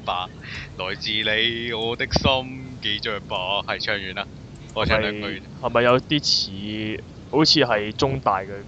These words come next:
Speaker 2: 之前寫，我好似見過有個，有，有，有個，有個橫額係咁講喎。
Speaker 1: 誒，咁當然啦。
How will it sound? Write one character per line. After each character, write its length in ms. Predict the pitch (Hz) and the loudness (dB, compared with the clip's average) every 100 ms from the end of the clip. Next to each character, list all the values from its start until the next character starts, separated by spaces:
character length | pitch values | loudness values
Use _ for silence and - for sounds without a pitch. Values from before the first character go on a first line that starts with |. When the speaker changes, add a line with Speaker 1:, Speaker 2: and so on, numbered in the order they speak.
| - - - | -14 -14 -14
Speaker 2:
之 60 | - | -12
前 120 | - - | -12 -8
寫， 320 | - 80 87 131 - | -6 -6 -6 -6 -2
我 60 | - | 2
好 60 | 135 | 2
似 80 | |
見 200 | 123 113 | 2 -4
過 100 | 104 101 | -4 -2
有 120 | 101 | 0
個， 180 | 104 98 | 2 4
有， 220 | 101 98 95 | 4 2 -4
有， 100 | - | 0
有 160 | 107 | 2
個， 360 | 110 107 104 107 | 4 6 8 8
有 140 | 107 | 8
個 100 | 110 | 8
橫 460 | 104 107 - 101 87 | 8 8 8 4 6
額 20 | 101 | 4
係 200 | 117 98 | 4 4
咁 220 | 95 92 104 | 2 0 2
講 260 | 90 95 | 0 0
喎。 120 | 92 90 - - - - - - - - | -4 -8 -12 -14 -16 -14 -14 -14 -14 -4
Speaker 1:
誒， 220 | 120 120 | 0 0
咁 200 | 120 120 | -2 -2
當 200 | 139 135 | 0 0
然 80 | 104 | 0
啦。 280 | 101 107 | 0 -2